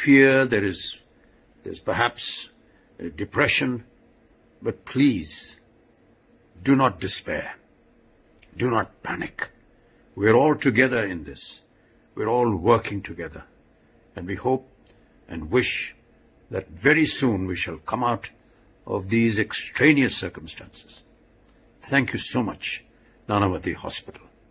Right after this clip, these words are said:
and all the nurses and doctors, and the, the people that are working there, the staff at Nanavati Hospital. I have had a wonderful experience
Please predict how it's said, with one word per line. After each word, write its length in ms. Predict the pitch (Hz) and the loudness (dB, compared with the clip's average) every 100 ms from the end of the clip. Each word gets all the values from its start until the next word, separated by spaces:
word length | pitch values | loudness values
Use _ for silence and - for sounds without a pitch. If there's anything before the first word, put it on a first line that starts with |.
| _ _ - _ _ | _ _ -20 _ _
and 140 | 85 | -6
all 320 | 90 123 139 123 | 0 4 4 4
the 140 | 123 | 2
nurses 560 | 110 113 113 - 104 107 | 4 4 2 0 -2 -4
and 180 | 98 | -4
doctors, 600 | 92 95 - 87 82 - - _ _ _ _ _ - | -2 -2 -4 -14 -12 -12 -16 _ _ _ _ _ -8
and 320 | 101 123 139 | -2 0 2
the, 240 | 135 - 110 _ _ _ - | 0 -2 -6 _ _ _ -14
the 80 | |
people 420 | - - 147 135 104 | -12 -4 -2 0 2
that 160 | 107 | 2
are 120 | 104 | 2
working 440 | 87 104 101 92 80 | 2 2 0 -4 -12
there, 160 | - - | -16 -12
the 140 | - | -4
staff 680 | - - - 127 92 - - | -2 0 2 2 2 -6 -18
at 160 | - | -14
Nanavati 460 | 92 80 78 - - | -10 -10 -12 -18 -20
Hospital. 380 | - - - - | -20 -20 -16 -2
I 200 | 120 139 | 2 4
have 300 | 135 117 - _ - - - | 4 2 -4 _ -20 -20 -16
had 340 | - 113 123 113 - | -2 2 2 0 -4
a 120 | 98 | -4
wonderful 580 | 98 135 147 131 123 104 | 0 2 2 0 -2 -2
experience 840 | - - 123 113 82 - - - | -2 -4 -4 -4 -6 -8 -10 -10